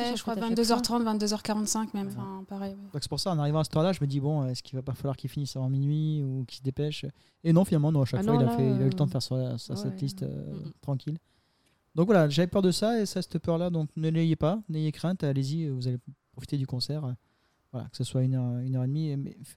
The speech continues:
Speaker 3: en fait, je me suis plus éclaté en une heure et demie à Chamarande qu'en deux heures à Nancy, quoi.
Speaker 1: <laughs>
Speaker 3: C'est une question de rythme, effectivement, hein. C'est peut-être ça, Erika,
Speaker 1: Mais
Speaker 3: hein,
Speaker 1: ça
Speaker 3: c'est,
Speaker 1: joue
Speaker 3: euh,
Speaker 1: beaucoup, hein.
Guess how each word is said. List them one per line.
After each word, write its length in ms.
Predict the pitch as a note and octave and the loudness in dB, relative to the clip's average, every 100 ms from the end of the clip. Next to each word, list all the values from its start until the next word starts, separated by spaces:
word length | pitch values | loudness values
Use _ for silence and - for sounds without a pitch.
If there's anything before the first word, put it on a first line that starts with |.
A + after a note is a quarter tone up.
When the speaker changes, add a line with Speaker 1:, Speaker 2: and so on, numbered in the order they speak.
| _ | _
Speaker 3:
en 60 | D3 | -6
fait, 240 | C3 A3+ | 2 2
je 60 | E3+ | 4
me 80 | D3 | 0
suis 120 | - | 0
plus 200 | - E3+ | 0 0
éclaté 320 | E3+ D#3+ - | 2 -2 -2
en 80 | D3 | 0
une 100 | D3+ | 2
heure 80 | D3 | 2
et 40 | |
demie 120 | D3+ | 2
à 20 | C#3 | 0
Chamarande 420 | C#3 C3 D#3 F3 | 0 -2 -2 -2
qu'en 120 | B2+ | 0
deux 220 | B2+ C3+ D3 | 4 4 4
heures 100 | C3 | 2
à 40 | |
Nancy, 320 | B2+ - C#3+ | -2 -4 -8
quoi. 120 | - - _ _ _ _ - | -10 -16 _ _ _ _ -6
Speaker 1:
<laughs> 0 | |
Speaker 3:
C'est 480 | G#3 G#3 - - - | -4 -4 -10 -12 -6
une 60 | C3 | 0
question 240 | D#3 G3+ | 6 8
de 80 | F#3 | 8
rythme, 260 | F#3 - | 6 2
effectivement, 560 | E3 D3 - D#3 G3+ E3+ | 0 0 0 0 2 2
hein. 60 | E3+ | 0
C'est 140 | - | -4
peut-être 140 | F#3+ D#3+ | -2 0
ça, 100 | G3+ | 4
Erika, 280 | F3 C#3+ C#3 | 4 4 4
Speaker 1:
Mais 60 | C#3 | 2
Speaker 3:
hein, 20 | |
Speaker 1:
ça 100 | D3 | 2
Speaker 3:
c'est, 60 | C#3 | 4
Speaker 1:
joue 140 | C3 | 4
Speaker 3:
euh, 140 | C3 C3 | 6 4
Speaker 1:
beaucoup, 240 | B2+ D4+ | 2 0
hein. 180 | B3 A#3 | 0 -2